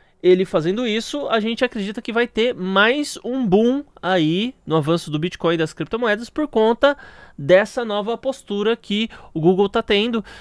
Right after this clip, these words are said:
né? E muita gente acredita que isso, inclusive, foi impulsionado pelo E T F à vista de Bitcoin, que pode ser liberado em breve. Não sabemos quando, né? O que que é um E T F? E T F é uma espécie de fundo de investimento.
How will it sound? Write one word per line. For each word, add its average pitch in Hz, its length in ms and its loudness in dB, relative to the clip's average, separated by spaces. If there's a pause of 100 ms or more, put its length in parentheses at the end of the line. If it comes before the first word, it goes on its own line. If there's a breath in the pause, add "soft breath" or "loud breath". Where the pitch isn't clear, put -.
(120)
né? 185 180 4
E 208 60 2
muita 214 240 0
gente 202 200 0
acredita 208 460 -2
que 190 180 -6
isso, 208 200 -8
inclusive, 190 500 -2
foi 196 220 -2
impulsionado 202 840 -2
pelo 202 320 -2
E 226 80 2
T - 140 -4
F 233 520 2
à 202 140 2
vista 190 380 -4
de 156 100 -6
Bitcoin, 180 400 -2
que 262 160 -4
pode 233 400 2
ser 190 320 2
liberado 180 680 4 (120)
em 202 200 2
breve. 160 680 4 (420 loud breath)
Não 185 160 2
sabemos 175 460 -2
quando, 196 340 0
né? 190 260 0
O 190 40 -4
que 190 160 -18
que 208 100 -2
é 196 40 2
um 185 80 2
E 180 40 2
T 185 140 0
F? 151 280 4
E 180 40 0
T - 100 -2
F 196 220 4
é - 20 -4
uma 208 80 -4
espécie 196 260 -2
de 175 60 -2
fundo 202 400 -8
de 180 100 -6
investimento. 196 680 -2